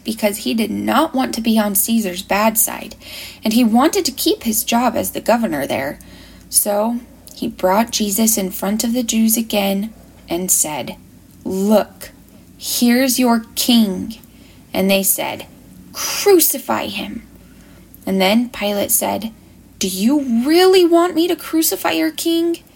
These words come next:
And they said, "Our only king is Caesar."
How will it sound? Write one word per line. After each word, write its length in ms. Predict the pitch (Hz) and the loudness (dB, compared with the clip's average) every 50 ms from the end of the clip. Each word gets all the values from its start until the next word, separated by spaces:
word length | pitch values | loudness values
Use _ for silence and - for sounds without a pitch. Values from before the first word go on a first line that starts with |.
| - - - - - - - - - - - | -20 -20 -20 -20 -20 -20 -20 -20 -10 -6 -2
And 180 | 208 196 196 | 0 2 4
they 160 | 202 220 226 | 4 6 6
said, 400 | 226 - - - 151 - - - - - - - - - - - - | 4 4 2 -2 -4 -4 -6 -10 -14 -18 -20 -20 -20 -20 -12 -2 2
"Our 280 | 226 247 240 - - - - | 2 2 2 0 -4 -2 2
only 540 | - 330 339 349 370 359 339 285 240 220 - - | 4 4 4 4 2 2 0 0 -2 -4 -6 -6
king 380 | - - - 330 339 370 403 539 - | -2 0 2 4 4 4 2 -2 -2
is 180 | - 285 269 - | -2 0 0 0
Caesar." 840 | - - - - - - - 349 311 277 226 220 208 - - - | 0 0 0 0 0 0 2 2 2 0 0 -2 -4 -8 -10 -12